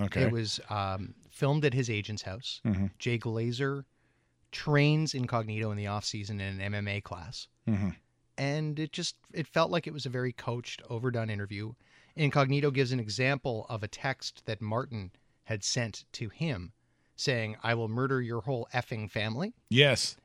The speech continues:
Speaker 2: And then the a-, Martin's agent releases the text, which was a meme, which are those photos where there's a bit of writing on it. And it
Speaker 1: Uh-huh.
Speaker 2: was a meme of a woman with her dog. And the dog, and under the dog, it says, "I will murder your whole effing family."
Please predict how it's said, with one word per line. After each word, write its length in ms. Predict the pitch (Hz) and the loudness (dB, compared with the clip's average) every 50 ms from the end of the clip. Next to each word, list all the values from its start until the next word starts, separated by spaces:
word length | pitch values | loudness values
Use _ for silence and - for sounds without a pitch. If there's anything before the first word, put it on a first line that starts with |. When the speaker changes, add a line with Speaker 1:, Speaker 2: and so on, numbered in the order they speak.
| _ | _
Speaker 2:
And 220 | - 127 127 131 135 | 0 2 2 4 4
then 260 | 131 127 127 127 120 | 4 4 2 2 0
the 380 | 110 123 123 123 139 151 170 - | -2 -4 -4 -2 0 0 0 -2
a-, 120 | - - 160 | -4 -2 2
Martin's 360 | 147 147 165 185 190 170 143 | 4 6 6 6 4 0 0
agent 440 | 151 156 170 156 - 131 117 113 - _ _ _ _ - | 2 2 2 2 0 -4 -6 -6 -10 _ _ _ _ -2
releases 520 | 139 143 147 147 170 202 - - 180 135 | 2 2 4 4 2 0 0 0 -2 -2
the 100 | 117 135 | -2 -4
text, 360 | - - 160 160 147 - - - | -2 2 2 2 2 2 -2 -8
which 120 | 135 - | -8 -6
was 180 | 127 135 123 113 | -4 -2 -2 0
a 60 | 123 | 0
meme, 520 | 123 131 151 175 180 151 120 98 82 - - _ _ _ _ _ _ _ _ | 2 2 2 2 2 2 0 -2 -6 -10 -16 _ _ _ _ _ _ _ _
which 160 | - 131 117 135 | -4 -2 0 0
are 80 | 127 | 0
those 220 | 117 123 117 - - | 0 0 -2 -2 0
photos 480 | - 165 156 160 160 165 160 160 135 139 | 2 4 4 6 6 4 4 2 0 -2
where 80 | 135 | -2
there's 160 | 123 123 110 | -2 -2 -2
a 40 | 120 | -2
bit 120 | 113 131 123 | -2 -2 -2
of 100 | 107 113 | -2 0
writing 300 | 117 131 143 151 156 160 | 0 0 2 0 2 2
on 140 | 165 170 185 | 2 2 2
it. 160 | 190 - - _ _ _ _ _ _ - - | 0 -2 -6 _ _ _ _ _ _ -2 2
And 200 | 123 117 117 147 | 4 6 6 6
it 40 | |
Speaker 1:
Uh-huh. 60 | 147 147 | 4 4
Speaker 2:
was 120 | 147 131 | 2 2
a 80 | 147 131 | 2 0
meme 640 | 123 135 160 143 147 170 190 196 180 165 156 151 | 0 -2 0 2 2 4 4 4 2 2 0 -2
of 200 | - 139 135 117 | -2 -4 -2 -2
a 60 | 123 | -2
woman 500 | 120 123 143 175 190 170 135 131 143 143 _ _ _ _ _ - | -2 2 4 4 4 4 2 0 -4 -8 _ _ _ _ _ -4
with 140 | 139 131 - | -4 -4 -2
her 120 | - 127 | -2 -2
dog. 460 | 110 - 143 147 147 117 90 92 95 - _ _ _ _ _ _ _ _ _ _ - | 2 6 6 8 8 6 4 0 -10 -18 _ _ _ _ _ _ _ _ _ _ -4
And 100 | 131 135 | -2 0
the 60 | 127 | 4
dog, 260 | 117 151 156 151 143 139 | 8 8 8 8 8 6
and 120 | 139 139 | 2 2
under 200 | 135 160 156 160 | 4 4 4 4
the 100 | 147 147 | 2 4
dog, 320 | 127 151 147 139 135 120 117 | 6 8 8 8 8 6 2
it 100 | 113 - | -2 -2
says, 180 | - 120 110 | -2 -2 0
"I 140 | 120 110 120 | 2 0 2
will 160 | 120 120 120 | 2 2 0
murder 280 | 113 117 120 120 113 113 | 0 2 2 2 2 0
your 180 | 110 110 110 110 | 0 0 0 0
whole 200 | 117 110 110 - - | -2 -4 -6 -8 -8
effing 300 | 110 - - 107 95 - | -10 -10 -10 -12 -12 -8
family." 400 | - 101 98 92 90 92 - | -8 -8 -8 -10 -12 -16 -20